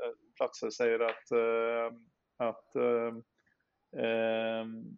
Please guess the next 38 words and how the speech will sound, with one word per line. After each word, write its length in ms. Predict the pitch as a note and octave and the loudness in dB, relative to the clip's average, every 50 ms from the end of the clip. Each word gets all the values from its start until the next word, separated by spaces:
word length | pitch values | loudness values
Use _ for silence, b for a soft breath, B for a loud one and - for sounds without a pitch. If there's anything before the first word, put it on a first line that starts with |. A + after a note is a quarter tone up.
| - _ _ _ _ _ _ | -20 _ _ _ _ _ _
att, 340 | B2+ B2 A2+ A#2 - - - | 4 4 4 2 -2 -2 2
eh, 240 | C3+ A#2 A2+ A#2 A#2 | 4 6 6 6 4
de 200 | A#2 A#2 C3 B2+ | 4 2 2 2
ändå 220 | C3+ C3 B2+ B2 | 2 2 2 4
har 100 | B2 B2 | 4 4
säkrat 640 | B2 - - D#3 D3+ C#3 C3 B2 - - C3+ B2+ - | 2 2 4 4 6 6 4 2 -2 -4 -6 -6 -4
tillgången 380 | - C#3+ C3+ B2+ B2+ B2 B2 | -6 -6 -6 -6 -6 -8 -8
till 80 | A#2+ C3+ | -6 -6
vaccin. 440 | B2 B2+ B2+ - - G3 E3+ C3+ B2 | -6 -6 -6 -8 -8 -8 -6 -4 -4
Och 80 | B2 | -2
det 60 | B2 C3+ | -2 -2
är 20 | |
en 60 | C3+ | -2
massa 280 | C#3 D3 C#3 - - C#3 | -2 -4 -2 -2 -4 -4
nya 340 | C#3+ D3 D3 C#3+ C3+ C3+ C#3 | -2 -2 -2 0 0 2 2
vacciner 480 | F3 F3+ - - - E3 C3+ B2+ B2 | 0 -2 -4 -6 -6 -6 -6 -8 -10
på 120 | A#2+ - B2 | -14 -10 -4
väg 300 | B2 B2 B2 B2 B2 D#3 | 0 0 0 0 -2 -2
ut, 220 | D#3+ D3 B2 B2 | -4 -4 -4 -6
såna 300 | - - - B2 A#2+ A#2 | -8 -8 -6 -6 -6 -6
som 140 | A#2 - A#2+ | -8 -8 -10
inte 240 | A#2+ A#2 A2+ _ A2 | -12 -12 -12 _ -16
ska 180 | - - B2 A#2 | -6 -2 -2 0
behöva 320 | A2 A#2 A2+ A2+ A2+ A2+ | 2 2 2 2 0 -2
hanteras 460 | A2+ A2+ - - A2+ G#2+ A2 A2 - _ | -4 -4 -2 -2 0 0 0 0 -2 _
på 80 | A#2 | -8
minus 540 | A2+ A2+ A2 G#2+ G#2+ A2 G#2+ - - - - - | -8 -8 -10 -10 -10 -10 -8 -8 -8 -8 -2 -2
fyrtio 220 | B2 - - - | -2 -2 0 0
grader 320 | A2+ A2 A2 G#2+ G#2 A2 A2 | 2 4 4 4 4 4 2
eller 140 | A2 A2+ | 2 2
sjutton 360 | A2 - A2 - - - G#2+ G#2+ | 0 -2 -6 -6 -4 -4 -4 -2
eller 180 | G#2+ G#2+ G#2+ | -2 -4 -4
tjugo 240 | - - A#2+ G#2+ G#2+ | -4 -4 -4 -4 -2
eller 80 | G#2+ G#2 | -2 -2
vad 120 | A2 A2 | -2 -2
det 40 | A2 | 0
nu 60 | G#2+ | 0
var. 160 | G#2 G#2 G#2+ | 0 0 0